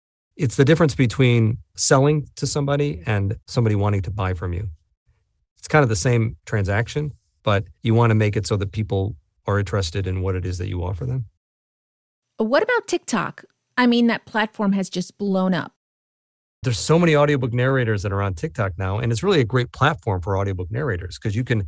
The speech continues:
Speaker 1: record yourself narrating. It's just a really cool platform for voice actors because it's, it's really robust and very interactive.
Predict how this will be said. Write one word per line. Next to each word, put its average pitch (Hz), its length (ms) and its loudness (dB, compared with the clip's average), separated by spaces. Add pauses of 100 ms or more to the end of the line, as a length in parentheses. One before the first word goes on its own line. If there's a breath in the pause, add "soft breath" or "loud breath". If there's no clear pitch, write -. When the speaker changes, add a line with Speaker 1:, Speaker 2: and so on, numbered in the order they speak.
(140)
Speaker 1:
record 131 320 2
yourself 117 320 0
narrating. 117 640 -2 (480)
It's 120 140 0
just 147 140 6
a 139 40 4
really 120 240 6
cool 104 220 0
platform 107 480 0
for 82 100 -6
voice 107 260 -2
actors 87 460 -6
because 95 480 -2
it's, - 320 -6
it's - 160 -6
really 151 240 2
robust 98 680 0 (120)
and 95 160 -2
very 117 240 4
interactive. 98 540 -2